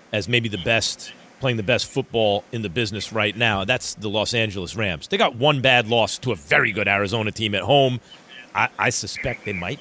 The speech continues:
be the best team in football. Quiet is kept. Matthew Stafford is leading the league in Q B R by a lot, by a lot.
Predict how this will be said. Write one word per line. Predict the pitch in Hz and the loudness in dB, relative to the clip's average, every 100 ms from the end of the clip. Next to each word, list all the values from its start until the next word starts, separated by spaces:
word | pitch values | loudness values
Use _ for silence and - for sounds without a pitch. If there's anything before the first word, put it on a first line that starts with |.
| - | -10
be | 151 | -10
the | 147 | -8
best | 131 156 - | -6 -6 -6
team | 170 156 | -4 -2
in | 147 | -2
football. | 160 - 156 151 - - | -2 2 2 2 -4 -6
Quiet | 156 220 254 | 2 4 4
is | 160 | 4
kept. | - 175 240 - - - | 4 2 2 -4 -14 0
Matthew | 156 240 240 214 | 2 2 0 0
Stafford | - 175 175 190 196 190 _ - | 2 4 2 0 -6 -6 _ -6
is | 131 | -4
leading | 135 175 220 214 | 2 2 2 2
the | |
league | 180 185 170 | 4 4 2
in | 156 | 0
Q | - 185 185 | -2 -2 -2
B | 160 160 | 4 6
R | 151 170 208 - - - - - | 8 6 2 -8 -20 -20 -20 2
by | 185 165 | 4 6
a | 107 | 4
lot, | 107 120 151 208 175 - - - - 131 | 2 2 6 6 6 0 -14 -18 -6 2
by | 233 | 4
a | 208 131 | 6 6
lot. | 135 156 196 240 285 151 | 4 4 4 6 6 4